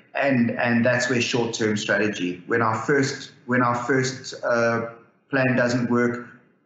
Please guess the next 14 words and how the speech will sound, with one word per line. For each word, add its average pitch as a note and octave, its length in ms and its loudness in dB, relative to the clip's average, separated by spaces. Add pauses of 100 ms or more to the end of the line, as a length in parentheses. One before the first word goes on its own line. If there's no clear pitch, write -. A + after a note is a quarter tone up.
quickly, C3 800 0
let's B2+ 360 2
change A#2+ 420 0
to B2 100 0
second A#2+ 460 -2
plan, A2+ 360 -2 (180)
make C3+ 260 2
sure C3 160 0 (120)
everybody A#2 920 0 (180)
within A#2+ 380 2
the A2+ 140 2
team A#2 280 2
fully A#2+ 340 2
understands A2+ 800 -2